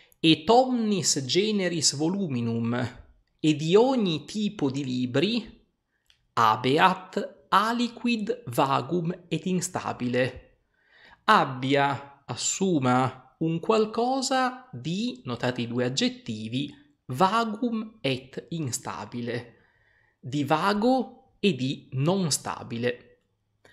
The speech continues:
Per Seneca è fondamentale leggere soltanto un autore alla volta,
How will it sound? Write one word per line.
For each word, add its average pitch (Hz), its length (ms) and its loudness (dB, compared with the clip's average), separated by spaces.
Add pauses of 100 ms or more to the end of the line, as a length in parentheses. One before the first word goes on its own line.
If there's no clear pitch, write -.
(420)
Per 233 200 4
Seneca 285 720 -2
è 202 100 2
fondamentale 190 840 0
leggere 175 500 0
soltanto 170 880 0
un 220 240 0
autore 156 520 2
alla 120 200 2
volta, 127 640 2